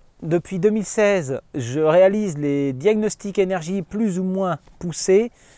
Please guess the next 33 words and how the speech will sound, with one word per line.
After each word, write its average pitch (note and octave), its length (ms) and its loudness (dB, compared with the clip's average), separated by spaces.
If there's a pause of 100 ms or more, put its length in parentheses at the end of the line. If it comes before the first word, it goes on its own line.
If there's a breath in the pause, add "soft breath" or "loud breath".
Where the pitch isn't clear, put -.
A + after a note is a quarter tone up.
(200 soft breath)
avec, D#3 460 0
euh, C3+ 400 0 (180)
le D3 260 0
diagnostic D3 680 -4 (100)
surtout F3 420 -8
de D3 140 -4
l'énergie C#3 640 -6
consommée, E3 640 -4 (400 soft breath)
euh, B2 120 0
tout - 120 -10
ce - 100 -10
qui D3+ 140 -2
est - 220 -4
électrique, F3 580 -2 (160)
gaz, D#3+ 540 2
bois. C#3+ 440 2 (640 soft breath)
Et, D#3 260 0
euh, B2+ 760 0
bien C3 220 -2
sûr, F#3 180 2
l'électricité, E3 640 0
ça D#3+ 180 -2
inclut D#3+ 440 -4
le F3 180 4
réseau F3 340 2
E E3 60 0
D D3+ 240 4
F, - 140 -12
mais D#3+ 60 -4
aussi D3+ 280 -6
les D3+ 100 2
groupes E3 220 0
électrogènes D#3 680 2